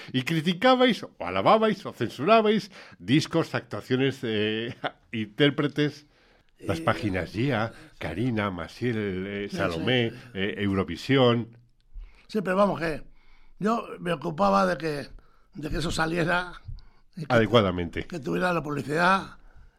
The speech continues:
Speaker 2: y que estuviera bien, pero vamos, no, no me lo luchaba yo con la
Speaker 1: Ajá,
Speaker 2: gente.
Speaker 1: en el día a día, ya,
Speaker 2: El
Speaker 1: ya.
Speaker 2: que se lo luchaba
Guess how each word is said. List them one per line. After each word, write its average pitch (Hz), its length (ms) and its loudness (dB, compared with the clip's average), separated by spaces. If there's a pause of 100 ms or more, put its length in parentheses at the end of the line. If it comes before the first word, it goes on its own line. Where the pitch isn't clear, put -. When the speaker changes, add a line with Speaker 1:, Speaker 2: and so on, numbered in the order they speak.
Speaker 2:
y 165 100 -8
que 156 120 -6
estuviera 160 340 -4
bien, 151 260 -6
pero 143 220 -8
vamos, 143 260 -4
no, 151 480 -8 (440)
no 151 220 -2
me 175 120 0
lo 165 100 0
luchaba 147 480 -4
yo 143 300 -4 (400)
con 143 100 -10
la 135 60 -6
Speaker 1:
Ajá, 117 280 6
Speaker 2:
gente. - 40 2
Speaker 1:
en 104 60 2
el 110 80 4
día 107 100 2
a - 20 2
día, 104 200 0
ya, 107 140 2
Speaker 2:
El 104 40 2
Speaker 1:
ya. 95 60 2
Speaker 2:
que 87 60 -2
se 170 80 -4
lo 165 100 -2
luchaba 185 560 -2